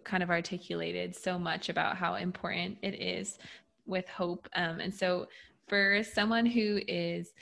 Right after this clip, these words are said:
a prospective adoptive or foster parent, and, um, they either are looking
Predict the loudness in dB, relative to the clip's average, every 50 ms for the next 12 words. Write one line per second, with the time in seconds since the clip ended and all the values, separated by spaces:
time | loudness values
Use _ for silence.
0 | -20 -20 _ _ -6 -4 -2 -2 -2 -2 -2 -4 -4 -2 -2 -2 -2 0 2 2
1 | 2 2 2 0 0 2 2 2 2 2 0 0 -2 -2 -2 0 0 0 0 0
2 | 0 -2 -2 -4 -2 -4 -6 -8 -10 -10 -8 -8 -6 -6 -4 -6 -6 -8 -12 -18
3 | -20 -18 -18 -18 -18 -20 _ _ -2 0 2 2 2 0 0 0 -2 -2 -4 -6
4 | -2 0 0 2 2 0 0 0 2 2 2 0 0 4 8 8 10 10 8 6
5 | 4 4 6 6 8 8 8 8 8 8 6 6 6 6 4 2 2 4 6 6
6 | 6 6 6